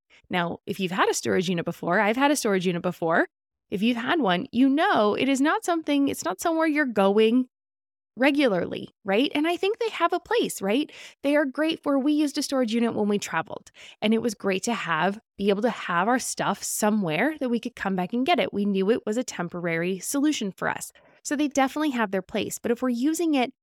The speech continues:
just to put things off-site that we never see, we never use, we never look at,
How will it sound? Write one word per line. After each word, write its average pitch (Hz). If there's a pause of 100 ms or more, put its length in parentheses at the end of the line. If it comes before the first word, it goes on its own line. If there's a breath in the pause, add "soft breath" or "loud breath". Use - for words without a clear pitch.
(360)
just - (160)
to 247 (340)
put 262 (100)
things 185
off-site 196
that 147
we 233
never 202
see, 202
we 196
never 190
use, 175
we 185
never 175
look 170
at, 233